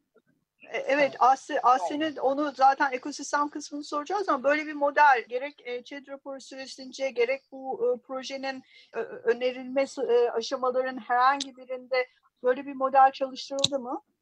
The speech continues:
Speaker 2: Zannetmiyorum. E, çünkü buraya daha çok mühendislik olarak bakılıyor. Mühendislikte de nedir? İşte bir kanal açıldığı zaman bu kanalın debisi, debisi ne olmalı diye bir takım hesaplamalar yapılıyor. Sadece İstanbul Boğazı'nın yanına bir kanal açtığımız zaman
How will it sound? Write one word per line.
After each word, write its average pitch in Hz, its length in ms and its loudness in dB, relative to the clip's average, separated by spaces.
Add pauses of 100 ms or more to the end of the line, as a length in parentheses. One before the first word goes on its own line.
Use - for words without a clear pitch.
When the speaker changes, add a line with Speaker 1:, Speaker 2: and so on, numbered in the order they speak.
(280)
Speaker 2:
Zannetmiyorum. 226 1000 -2 (140)
E, 190 380 -2
çünkü 240 520 -6
buraya 262 280 2
daha 240 200 4
çok 247 240 -6
mühendislik 220 480 -2
olarak 196 380 2
bakılıyor. 151 480 -6 (500)
Mühendislikte 262 720 2
de 247 140 2
nedir? 247 260 0
İşte - 260 -6
bir 220 100 -4
kanal 240 280 2
açıldığı 208 400 -2
zaman 208 340 -2
bu 220 80 -6
kanalın 214 400 0 (360)
debisi, 196 360 -10
debisi 202 440 -2 (320)
ne 262 160 6
olmalı 202 680 4
diye 233 180 -2
bir - 80 -6
takım 240 260 0
hesaplamalar 214 600 4
yapılıyor. 127 420 -10 (340)
Sadece 247 400 6
İstanbul 208 540 2
Boğazı'nın 196 480 2
yanına 220 300 0
bir 240 80 -4
kanal 214 260 2
açtığımız 185 480 -2
zaman 208 380 0